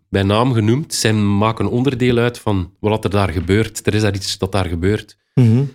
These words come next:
Speaker 1: En we hadden toen, ik had toen met, eh, Veridiana ook een gesprek van, ehm, we gaan, eh, we gaan die, die, die tent of die ruimte waarin dat ze bezig zijn, we gaan dat op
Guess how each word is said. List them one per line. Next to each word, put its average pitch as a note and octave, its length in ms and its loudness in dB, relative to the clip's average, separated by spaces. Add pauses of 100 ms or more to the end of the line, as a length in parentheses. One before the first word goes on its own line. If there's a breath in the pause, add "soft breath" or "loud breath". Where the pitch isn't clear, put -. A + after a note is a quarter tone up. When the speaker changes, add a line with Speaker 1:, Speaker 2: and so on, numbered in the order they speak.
Speaker 1:
En G#2 100 2
we G#2+ 40 6
hadden G#2+ 240 2
toen, C3+ 240 0
ik C3 180 -2
had C3 140 -2
toen C3+ 140 2
met, A#2+ 440 2
eh, A2+ 180 0
Veridiana A2 500 0
ook A#2+ 180 0
een A#2 60 -2
gesprek G#2+ 360 -4
van, G#2+ 360 -2
ehm, G2 520 -2 (840)
we G#2 120 0
gaan, G#2+ 460 0
eh, A2 120 -2 (540)
we G#2 100 0
gaan G#2 180 2
die, G2 260 0
die, F2+ 320 -4
die F2 200 -10
tent A2+ 340 -4
of F#2+ 140 -6
die F2+ 180 -6
ruimte G2 340 -2
waarin G#2+ 200 0
dat G2+ 100 -2
ze F#2 100 -4
bezig G#2+ 280 0
zijn, A#2 200 0
we G#2 60 0
gaan G#2 180 0
dat G2 240 0 (360 loud breath)
op - 280 -2